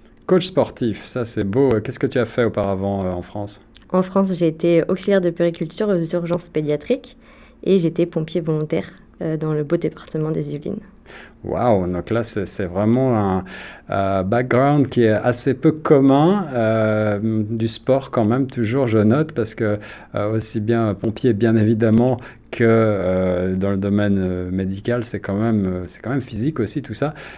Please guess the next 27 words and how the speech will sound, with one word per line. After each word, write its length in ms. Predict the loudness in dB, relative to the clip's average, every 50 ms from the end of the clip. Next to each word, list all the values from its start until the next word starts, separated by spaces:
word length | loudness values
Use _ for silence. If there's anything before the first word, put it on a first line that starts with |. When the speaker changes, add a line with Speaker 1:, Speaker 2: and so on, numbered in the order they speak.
| -16 -8 -4
Speaker 1:
Euh, 220 | -2 0 0 2 2
mais 520 | 4 4 6 6 6 6 6 4 4 2
je 120 | 0 -2
vois 200 | -2 -2 -2 -4
que 60 | -4 -4
tu 120 | -2 -2
as 60 | -2
fait 520 | -2 -4 -2 -2 0 0 2 0 0 0 -2
du 120 | -4 -6
sport 340 | -6 -6 -4 -4 -2 -2 -2
justement 460 | -4 -6 -6 -4 -2 -2 -2 -2 -2
ton 160 | -2 -2 0
métier 480 | 0 2 0 0 -2 -2 -2 0 0 0
aujourd'hui. 420 | 0 -2 -2 -4 -2 -2 -4 -4 -6 -10 -20 -20 -20 -20 -20 -20 -20 -20 -20 -10 -4 0
Speaker 2:
Oui, 160 | 2 2 2 2
en 140 | 0 0 2
effet, 300 | 2 0 0 0 0 0
j'ai 120 | 0 -2
décidé 380 | -2 -4 -6 -6 -6 -2 -2 -2
de 140 | -2 -2 -6
faire 260 | -6 -4 -6 -4 -2
de 80 | -2 0
ma 160 | 0 0 -2
passion 380 | -2 -4 -6 -4 -4 -2 -2
le 100 | -2 -4
sport. 420 | -6 -6 -6 -4 -4 -4 -4 -6 -12 -20 -10 -6
Speaker 1:
Mhm. 280 | -4 0 0 0 0